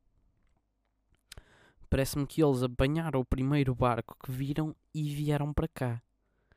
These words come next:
Mas pronto, é o André Ventura, não se pode pedir que use o cérebro todo. Epá, agora, tirando, tirando assim a política um bocadinho para o lado, o que é que eu, o que é que eu posso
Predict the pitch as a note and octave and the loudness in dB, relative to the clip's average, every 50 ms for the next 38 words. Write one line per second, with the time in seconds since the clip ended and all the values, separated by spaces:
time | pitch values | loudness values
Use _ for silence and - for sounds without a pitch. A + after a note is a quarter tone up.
0 | _ _ - _ - D#3+ C#3+ - - - B2+ B2 A#2+ A#2 A2+ - - _ _ _ | _ _ -14 _ -4 -4 -4 0 0 2 2 2 0 -2 -6 -10 -18 _ _ _
1 | _ _ - - - - - - _ _ _ _ _ _ - B2+ B2 B2+ B2 B2+ | _ _ -20 -20 -20 -20 -20 -20 _ _ _ _ _ _ -2 0 0 2 4 4
2 | C3 A#2+ B2 C3 B2+ - C#3 C#3 C#3 C#3 C#3 C3 B2 A#2+ - - - A#2+ A2+ - | 4 4 4 2 0 2 2 2 4 2 2 0 -2 -2 -4 -2 -2 -4 -4 -4
3 | - B2+ B2+ B2+ B2 - - - C3+ B2+ C#3 C3+ - D3 C#3 C3+ D3 E3 - - | -6 -4 -2 -2 -2 -2 -2 -2 -2 -2 -2 -2 0 0 0 0 0 -4 -4 -2
4 | D3+ C#3 C3 - - _ _ _ _ _ _ _ _ _ _ _ _ _ _ _ | -2 -4 -4 -4 -10 _ _ _ _ _ _ _ _ _ _ _ _ _ _ _
5 | _ _ _ _ _ _ _ _ _ _ _ _ _ _ _ _ _ _ _ _ | _ _ _ _ _ _ _ _ _ _ _ _ _ _ _ _ _ _ _ _
6 | _ _ _ _ _ _ _ _ _ _ _ _ _ _ _ _ _ _ _ _ | _ _ _ _ _ _ _ _ _ _ _ _ _ _ _ _ _ _ _ _
7 | _ _ _ _ _ _ _ - - - A3 G3 D#3+ C#3+ - _ _ _ _ - | _ _ _ _ _ _ _ -8 -2 2 2 2 2 0 -6 _ _ _ _ -20
8 | - - - D#3 - G3+ F#3 F3+ D3 C#3+ C#3 C3+ - - - D#3 D3+ D#3+ D3+ D3+ | -10 -6 -6 -4 -2 0 0 2 2 0 -2 -2 -4 -4 0 2 2 2 2 2
9 | D3 C#3 C#3+ C#3+ C#3+ C#3 C3+ - C#3 C#3 C3+ C#3 C3+ C3 - - C#3 C3 B2+ A#2+ | 2 0 0 0 0 -2 -2 -2 0 0 0 0 0 0 0 0 0 2 2 0
10 | A#2 A2 A#2 - - C3 B2 - C3 B2 - A#2+ B2 A#2+ - C3+ B2 B2+ B2 B2 | -2 -4 -4 -2 -2 -2 -2 0 -2 -2 0 -2 -2 0 0 0 0 0 0 0
11 | A#2 A2+ - - - - - - - _ _ - - - - B2+ A#2+ A#2+ A#2 A#2 | -2 -6 -10 -16 -20 -20 -20 -20 -20 _ _ -14 -2 0 2 4 4 4 4 2
12 | A#2 A#2 A2+ C3 C#3 - - _ _ _ _ _ _ - _ _ _ _ _ _ | 2 0 -2 -4 -8 -10 -14 _ _ _ _ _ _ -20 _ _ _ _ _ _
13 | _ _ _ - - - - C3+ - C#3+ C3+ C3 C3 C3 B2+ A#2+ A#2 - _ _ | _ _ _ -20 -10 -6 -6 -2 0 2 2 4 2 2 0 -2 -6 -10 _ _
14 | _ - - - - C3+ B2+ - B2+ B2 - - - - B2 A#2+ A#2 A#2 A2 A2 | _ -20 -12 -8 -8 -4 0 0 0 0 0 -4 -8 -6 -4 -4 -4 -6 -6 -8
15 | A2+ | -10